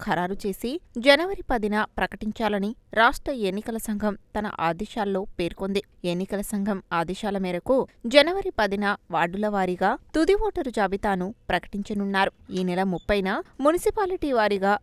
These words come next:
వివరాలను సరిచూసుకోవాలని, ముప్పై ఒకటవ తేదీన వార్డుల వారీగా పోలింగ్ కేంద్రాలు, ఓటర్ల జాబితాలు సిద్ధం చేసుకోవాలని పేర్కొంది. జనవరి ఒకటిన పోలింగ్ కేంద్రాలు, ఓటరు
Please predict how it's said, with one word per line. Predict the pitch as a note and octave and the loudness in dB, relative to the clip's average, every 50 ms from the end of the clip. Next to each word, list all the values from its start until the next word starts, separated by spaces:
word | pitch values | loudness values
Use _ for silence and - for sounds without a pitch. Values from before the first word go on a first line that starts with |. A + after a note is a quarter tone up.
| - | -2
వివరాలను | F#3+ F#3+ F#3+ F#3 G3 G3+ G3+ G#3 G3+ G3+ G#3 | -2 -2 0 0 0 0 0 0 -2 -2 -4
సరిచూసుకోవాలని, | - - F#3+ E3 E3+ - - G#3+ G#3 - - - G3+ G3 G3 F#3+ F#3+ F3+ F#3 A3+ - - - - - | -4 -4 -4 -4 -4 -4 -4 -4 -4 -4 -2 -2 0 2 2 2 2 0 -4 -6 -8 -10 -14 -6 0
ముప్పై | B3 C4 - - F#4+ G4 | 0 2 6 6 6 6
ఒకటవ | G4 - - - D#4+ C#4+ B3+ - | 4 -4 -4 -2 -2 -2 0 2
తేదీన | A3+ G#3 G3+ G3 G3+ G3 G#3 G#3+ G#3 - _ - - | 2 2 2 2 2 2 2 0 0 -2 _ -10 -4
వార్డుల | A3 F3 F3 F3 F3+ G3 G#3+ G#3+ G3 | -2 0 0 0 0 0 -2 0 2
వారీగా | G3 F#3 F3 F3 F3 F#3+ G#3+ A3+ F#3+ - - _ - | 0 0 0 -2 0 2 2 2 2 0 -4 _ -4
పోలింగ్ | F3+ F3+ F#3 F#3+ G3+ G#3+ - | -2 -2 0 -2 -2 -4 -2
కేంద్రాలు, | F#3 F#3 F3+ F#3 G3 F#3 F#3 F3+ F#3 F#3+ - - - - | -2 -2 -2 0 0 0 0 0 -2 -4 -6 -2 6 10
ఓటర్ల | C4+ D4 E4+ - G#4+ G4 F#4+ F#4 - - | 10 10 10 8 2 -4 -4 -6 -4 2
జాబితాలు | A3 F#3 F3+ F3+ A3+ - A#3 G#3 G#3 G3+ G3+ - _ - - - | 4 4 4 4 2 -2 -2 0 2 0 0 0 _ -12 -10 -8
సిద్ధం | F#3 D#3+ - - A3+ A3 - - | -8 -6 -4 -4 -6 -6 -4 -6
చేసుకోవాలని | G3+ G3 - - - F#3+ G3 G3+ F#3+ F#3 F3 F3 G3+ - _ - | -8 -8 -8 -6 -2 0 0 2 0 0 -2 -4 -8 -10 _ -8
పేర్కొంది. | - F3+ E3 - - G3 G3 G3+ G#3+ - _ - - - - - | -8 -6 -6 -4 -4 -2 0 0 0 0 _ -20 -20 -12 -6 -4
జనవరి | F#3 E3+ F3+ F#3 G3+ G#3 G#3 F#3 E3+ | -2 -2 0 0 0 0 0 -2 -4
ఒకటిన | - G3 F#3+ G#3+ G3+ F#3+ F#3+ B3+ E4+ - - - | -6 -6 -6 -4 -4 -2 -4 -4 -6 -6 2 6
పోలింగ్ | D4+ D#4 E4+ F4+ G4 G#4 - | 8 8 8 6 4 -2 -4
కేంద్రాలు, | D#4+ C#4+ C4+ B3 A#3+ A3 G3+ G3 G#3 - _ _ - F#3+ | -6 -6 -2 0 0 0 2 2 0 -2 _ _ -2 0
ఓటరు | G3 G#3 - A#3 A3+ | 0 0 0 -2 -6